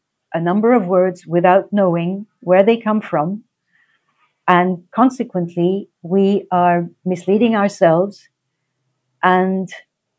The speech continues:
we're actually feeding, feeding into the word spell that has been given to us by the high priests of the gods.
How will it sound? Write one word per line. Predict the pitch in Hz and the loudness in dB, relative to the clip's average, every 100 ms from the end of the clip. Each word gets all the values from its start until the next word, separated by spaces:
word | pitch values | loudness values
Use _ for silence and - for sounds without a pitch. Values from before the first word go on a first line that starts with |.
| _ _ - | _ _ 0
we're | 202 | 2
actually | 185 196 - 208 | 4 0 -2 -4
feeding, | 185 - 240 202 196 208 - | -4 0 0 2 0 -2 -4
feeding | - 277 240 208 | 0 2 2 0
into | 214 - | -4 -4
the | 175 175 | -2 0
word | 170 202 220 - | 2 4 2 0
spell | - - 214 202 208 | -10 2 6 6 2
that | 190 185 | -2 -4
has | 175 | -10
been | 196 190 180 | -6 -4 -2
given | 180 180 180 | -2 -4 -6
to | 208 - | -8 -2
us | 147 160 - _ 151 | -4 -4 -12 _ 0
by | 165 156 170 - | 2 4 2 -2
the | 196 170 | -2 -2
high | 170 175 | -2 -4
priests | 175 160 160 - | -4 -6 -6 -12
of | 156 | -12
the | 170 | -4
gods. | 180 165 - - | 0 0 -2 -10